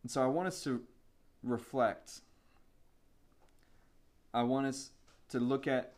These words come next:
an eternal perspective. And I want us to have a moment where we take action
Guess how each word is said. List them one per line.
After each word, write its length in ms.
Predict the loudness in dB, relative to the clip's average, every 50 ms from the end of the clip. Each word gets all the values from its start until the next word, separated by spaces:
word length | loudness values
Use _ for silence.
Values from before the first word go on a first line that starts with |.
| -4 0
an 100 | 2 2
eternal 500 | 2 0 -2 -6 -6 -2 0 0 0 0
perspective. 760 | -2 -6 -10 -10 -10 -8 -6 -6 -6 -6 -8 -14 -18 -18 -18 -20 -20 -20 -20 -20 -20 -20 _ _ _ _ -20 -20 _ _ _ -20 -20 _ -20 _ _ _ _ _ _ _ _ -20 -20 _ _ _ _ -20 -20 _ _ _ _ -20 -20 _ _ _ -2
And 140 | 0 2
I 80 | 4 4
want 220 | 4 2 2 0
us 120 | -2 -4 -4
to 220 | -4 -2 0 0 0
have 200 | 0 -2 -2 -2
a 40 |
moment 380 | 0 0 0 2 0 0 -2 -2
where 140 | -4 -4 -2
we 100 | -2 -4
take 300 | -4 -6 -8 -10 -8 -8
action 540 | -6 -6 -6 -6 -8 -10 -12 -12 -12 -14